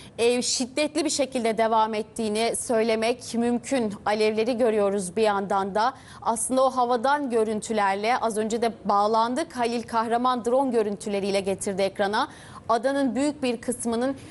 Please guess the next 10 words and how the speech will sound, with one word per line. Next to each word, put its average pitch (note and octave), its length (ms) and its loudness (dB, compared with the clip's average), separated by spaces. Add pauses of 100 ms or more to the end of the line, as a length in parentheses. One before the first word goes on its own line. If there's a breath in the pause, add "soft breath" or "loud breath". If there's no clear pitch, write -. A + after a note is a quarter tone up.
(180 loud breath)
küle B3+ 460 0
döndüğünü A3+ 760 2 (580 loud breath)
gördük. C4 580 2
Şu - 260 -2
anda A3+ 400 0
da C4+ 320 2
yine A3+ 200 -2
görüntüler A3 680 0 (280)
geliyor B3 520 2 (140)
ekrana B3+ 640 0